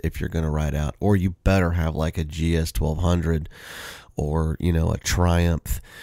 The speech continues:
you know, twelve hundred or an eight hundred. You know, K L Rs and, like, my bike, a six ninety, a C R F two fifty, a lot of guys have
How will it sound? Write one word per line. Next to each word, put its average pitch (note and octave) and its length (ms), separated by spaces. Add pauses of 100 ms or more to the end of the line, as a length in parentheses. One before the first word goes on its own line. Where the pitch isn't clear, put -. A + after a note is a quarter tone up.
(140)
you F#2 180
know, E2+ 200
twelve E2 380
hundred E2 460
or - 80
an D2 200
eight F2 240
hundred. E2 600
You F#2 100
know, F#2 120
K A#2+ 220
L G#2+ 220
Rs G2+ 380
and, E2+ 360
like, - 200
my G2 160
bike, F#2+ 300
a E2+ 60
six - 360
ninety, G2+ 540 (640)
a D#2+ 80
C G2 320
R F#2+ 120
F F#2 120
two D#2+ 160
fifty, F#2+ 500
a F#2 60
lot F2+ 200
of F2+ 80
guys F2+ 380
have F2 440